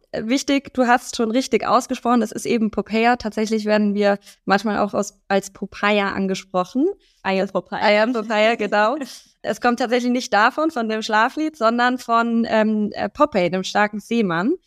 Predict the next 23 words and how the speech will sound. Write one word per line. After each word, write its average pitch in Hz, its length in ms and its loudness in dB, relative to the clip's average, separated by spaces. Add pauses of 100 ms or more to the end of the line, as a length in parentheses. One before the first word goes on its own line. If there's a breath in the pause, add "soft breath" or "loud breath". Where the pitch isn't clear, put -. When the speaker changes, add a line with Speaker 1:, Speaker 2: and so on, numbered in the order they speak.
(320)
Speaker 1:
der 220 480 4
sich 220 200 -6
ja 214 140 -4
auch 247 200 0
für - 180 -8
andere 233 440 2
einsetzt 220 960 -2
oder, 180 300 -2
äh, 190 260 -2
eingesetzt 208 520 -2
hat 214 180 4
in 202 100 -4
seinen 202 280 0
Comics 214 500 0 (320)
und, 208 440 2
ähm, 202 500 0
aber 196 180 0
eher 226 160 4
mit 226 160 0
so 233 120 -2
einer 220 240 0 (140)
Hauruck-Mentalität. 190 1700 -2
Und 196 200 -2